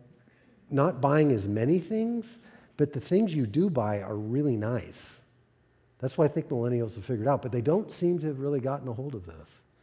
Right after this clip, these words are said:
Now, Robert Waldinger is the director of what's called the Harvard, Harvard Study of Adult Development. It's a study that has been tracking seven hundred and twenty-four men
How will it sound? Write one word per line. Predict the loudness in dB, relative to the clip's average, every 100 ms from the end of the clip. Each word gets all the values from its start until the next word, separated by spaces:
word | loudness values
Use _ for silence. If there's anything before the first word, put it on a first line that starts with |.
| _ -20 -20 -20 -20 -10 2
Now, | 2 2 -4 -18 -20 -20 -20 _ _ _ 6
Robert | 6 8 4
Waldinger | 4 6 8 6 6 2
is | 0
the | -4
director | 2 2 4 2 0
of | -2 -6 -14 -16 -14 -14 -12 -4
what's | -4 0
called | 2 4
the | 0
Harvard, | 2 4 6 4 0 -8 -16 -20 _ _ _ _ _ -4
Harvard | 2 4 2 -4
Study | -2 2 2 2
of | 0
Adult | 0 0 0 -2 -6
Development. | -2 0 0 -4 -10 -10
It's | -8
a | -8
study | -2 2 4
that | 4 4
has | 2
been | -2
tracking | -2 2 2 2 -4
seven | 0 0
hundred | 2 2 2
and | -2
twenty-four | -2 0 0 0 0
men | 2 2 2 0